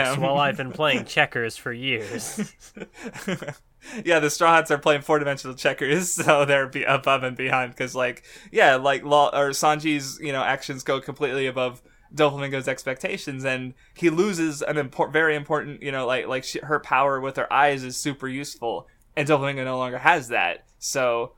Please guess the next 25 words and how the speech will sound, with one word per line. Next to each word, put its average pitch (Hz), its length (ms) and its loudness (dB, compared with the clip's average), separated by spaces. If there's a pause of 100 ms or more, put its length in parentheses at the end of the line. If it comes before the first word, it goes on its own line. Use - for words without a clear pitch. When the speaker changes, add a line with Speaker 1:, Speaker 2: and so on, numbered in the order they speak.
Speaker 1:
the 139 100 -10
Straw 135 200 -4
Hats 123 220 0
have, 123 300 0
uh, 123 60 -4
you 123 160 -6
know, 123 200 -4
they, 131 200 -4
they, 131 300 -2
they, 131 220 -6
their, 127 320 -2
their 131 200 -2
side 120 340 -4
is 123 60 -12
getting 127 260 -6
an 120 100 -10
advantage 131 380 -4
because 117 320 -6
of 107 80 -14
Sanji's 113 460 -4
purity, 135 500 -6 (280)
uh, 120 220 0
<laughs> - 100 -12
his 147 160 -8
pure, 135 440 0